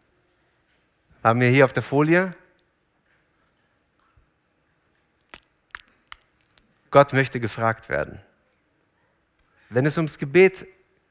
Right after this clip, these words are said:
geht, Gott möchte gefragt werden. Gott möchte, dass wir mit allen Dingen zu ihm kommen, mit allen Anliegen, in guten wie auch in schlechten Zeiten.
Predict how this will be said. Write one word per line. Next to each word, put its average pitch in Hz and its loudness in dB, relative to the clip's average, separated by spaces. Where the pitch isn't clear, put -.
geht, 117 -6
Gott - 2
möchte 131 -4
gefragt - 4
werden. 71 -8
Gott 214 6
möchte, 220 4
dass 202 4
wir 208 6
mit 196 2
allen 269 2
Dingen 226 -2
zu 240 -6
ihm 220 -2
kommen, 87 -6
mit 202 4
allen 285 6
Anliegen, 151 2
in 214 8
guten 277 6
wie 262 10
auch 247 10
in 240 2
schlechten 208 4
Zeiten. 98 2